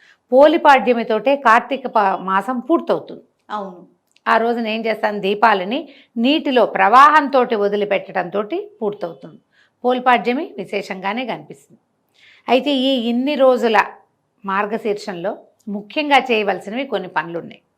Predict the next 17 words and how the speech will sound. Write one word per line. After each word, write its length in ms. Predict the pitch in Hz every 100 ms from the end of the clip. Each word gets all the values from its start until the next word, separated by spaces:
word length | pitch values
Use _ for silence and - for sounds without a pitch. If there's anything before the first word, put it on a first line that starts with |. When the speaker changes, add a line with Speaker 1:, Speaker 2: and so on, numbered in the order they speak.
| _ _ _ _ _ -
Speaker 1:
ఇప్పుడు 180 | 247 208
దీని 160 | 240
ముందున్న 460 | 233 247 277 277 269
ఋతువు 320 | 240 247 247
ఏమిటి? 360 | 220 220 240 226
శరదృతువు. 680 | 247 240 254 254 254 277
మనకి 560 | 294 240 220 214 214 208 - _
ఆశ్వేజ 420 | 220 254 262 285 247
కార్తీక 480 | 247 240 233 214
మాసాలు 560 | 214 214 208 233 277 415
శరదృతువు. 680 | 427 208 208 202 156 - - _ _ _ _ _ -
కార్తీకం 540 | 240 269 277 277 262
సగబడి 360 | 254 226 214 208
పడేసరికి 560 | 208 233 240 226 214
బాగా 500 | 277 202 - 185 233
చలి 300 | 262 254 196
మొదలైపోతుంది. 680 | 214 196 180 165 - - _